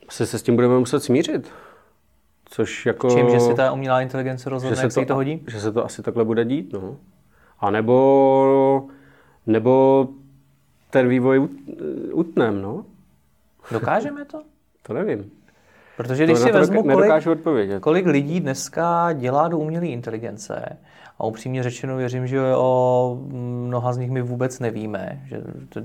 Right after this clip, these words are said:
Speaker 2: to dělají na velmi skrytý úrovni,
Speaker 1: Mhm.
Speaker 2: tak, eh, jako bylo by zvláštní, kdyby někdo s něčím takovým nepřišel, i kdyby jsme to jak-, jakýmkoliv způsobem chtěli utnout a podobně, nebo ne?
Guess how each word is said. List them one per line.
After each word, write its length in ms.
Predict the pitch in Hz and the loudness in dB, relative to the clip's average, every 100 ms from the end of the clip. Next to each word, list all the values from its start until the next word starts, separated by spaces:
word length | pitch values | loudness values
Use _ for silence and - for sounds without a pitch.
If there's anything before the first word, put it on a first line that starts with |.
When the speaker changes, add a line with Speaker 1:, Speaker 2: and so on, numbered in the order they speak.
| 123 | -10
Speaker 2:
to 120 | 117 | -8
dělají 180 | 110 110 | -4 -2
na 160 | 107 107 | -2 -2
velmi 440 | 107 110 113 113 | -4 -4 -4 -4
skrytý 400 | - 117 113 117 | -8 -10 -8 -6
úrovni, 520 | 120 113 113 107 120 | -4 2 4 4 0
Speaker 1:
Mhm. 80 | - - - - - - - _ | -6 -20 -20 -20 -20 -20 -20 _
Speaker 2:
tak, 420 | - 117 117 - 123 120 120 120 120 | -2 -2 -2 -6 -2 0 2 0 -2
eh, 60 | 123 - _ _ _ _ _ - | -8 -16 _ _ _ _ _ -20
jako 160 | - | -12
bylo 200 | 127 131 | -6 -2
by 120 | 127 131 | -2 -2
zvláštní, 440 | 131 127 123 143 | 2 2 2 -10
kdyby 200 | 135 135 | -10 -10
někdo 240 | 131 135 | -8 -8
s 80 | 131 | -8
něčím 300 | 135 123 139 | -10 -10 -10
takovým 360 | 131 123 131 143 | -10 -8 -6 -6
nepřišel, 680 | 127 - 127 123 110 113 160 - _ _ _ _ _ | -10 -12 -10 -8 -6 -8 -10 -16 _ _ _ _ _
i 100 | 117 | -6
kdyby 240 | 120 123 123 | -2 -2 -2
jsme 160 | 127 | -4
to 100 | 127 | 0
jak-, 240 | 127 123 131 | -2 -2 -6
jakýmkoliv 460 | 123 131 123 127 | -4 -4 -4 -6
způsobem 320 | 123 123 131 123 | -6 -8 -6 -6
chtěli 200 | 127 127 | -6 -6
utnout 360 | 120 123 123 | -6 -8 -4
a 60 | 131 | -4
podobně, 360 | - 131 117 | -4 -4 -6
nebo 200 | 104 101 | -8 -8
ne? 160 | 107 | -10